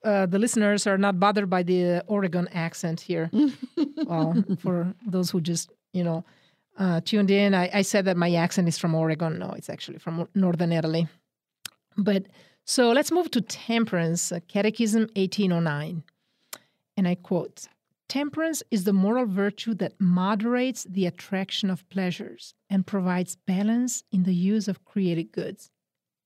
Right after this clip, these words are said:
Speaker 1: It ensures the will's mastery over instincts and keeps desires within the limits of what is honorable." And again, here it will go on, but, but this is the, the, the part that I think,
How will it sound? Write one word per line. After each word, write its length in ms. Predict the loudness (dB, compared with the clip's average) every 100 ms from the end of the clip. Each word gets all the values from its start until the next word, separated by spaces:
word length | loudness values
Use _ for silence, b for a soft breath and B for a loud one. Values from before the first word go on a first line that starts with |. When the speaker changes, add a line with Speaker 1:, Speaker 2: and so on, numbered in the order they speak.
| _ _
Speaker 1:
It 160 | -6 -2
ensures 640 | 0 0 -2 -2 -2 -2 -6 -8
the 160 | -4
will's 540 | -2 -2 -2 -2 -6 -4
mastery 760 | 0 0 0 -2 -4 -2 -2 -4 -4
over 240 | -2 -2 -2
instincts 600 | 0 0 -2 -6 -6 -8 -16 _ _ _ _ _
and 180 | 2 2
keeps 360 | 0 -4 -4 -4
desires 760 | -2 0 0 0 0 -2 -4
within 300 | -4 0 2 2
the 100 | 0
limits 520 | 0 0 0 -4 -14 _ _
of 200 | -6 -4
what 200 | -4 -2
is 200 | -2 -4 -10 -6
honorable." 540 | -4 -4 -8 -14 -18 -20 _ _ _ _ _ _ _ _ _ _ _ _ _ _ _
And 80 | -6
again, 220 | -4 -2
here 280 | -2 0 0
it 180 | 2 2
will 140 | 2
go 160 | 2 4
on, 220 | 4 4 4
but, 220 | 0 0
but 120 | 2
this 140 | 4 2
is 140 | 2
the, 80 | 2
the, 240 | 0 -4 -4 _ _
the 100 | -4
part 500 | -4 -10 -2 2 2
that 240 | 2 0 2
I 80 |
think, 320 | 2 2 2